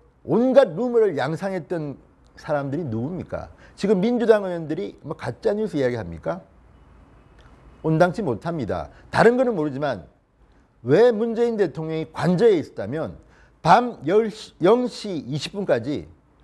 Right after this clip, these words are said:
모습을 보이지 않았는지, 그리고 청와대 홈페이지를 들어가 보십시오. 문재인 대통령이 이번 강원도 산불과 관련해서 밤 아홉 시 사십사 분 소방청이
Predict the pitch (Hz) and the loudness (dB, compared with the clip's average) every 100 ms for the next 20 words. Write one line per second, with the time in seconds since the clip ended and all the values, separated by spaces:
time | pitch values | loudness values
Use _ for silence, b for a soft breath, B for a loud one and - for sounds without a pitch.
0 | _ - 202 226 214 196 123 113 117 95 | _ 0 0 0 -4 -2 -2 0 0 -2
1 | 87 78 85 240 208 147 - B B _ | -8 -12 -4 0 2 0 -2 B B _
2 | - 247 254 247 240 262 233 240 202 156 | -2 2 2 2 0 -2 -4 -4 -2 -2
3 | 151 120 92 - 104 80 - _ b b | 0 -2 -4 -12 -10 -10 -14 _ b b
4 | b b 160 254 269 269 233 175 196 175 | b b 2 4 4 4 4 2 -2 -6
5 | 170 180 143 202 226 214 127 170 233 214 | -4 -6 -2 0 0 0 -4 0 0 0
6 | 208 214 185 175 151 160 160 127 101 180 | -2 -8 -2 -2 0 0 0 0 0 0
7 | 104 b b b _ 175 214 233 - 247 | -2 b b b _ 4 4 4 0 2
8 | 233 - 151 156 - 127 147 92 71 _ | 2 -4 -12 -10 -6 -6 -6 -10 -14 _
9 | b _ - 233 240 226 202 170 | b _ 0 0 0 -4 -6 -6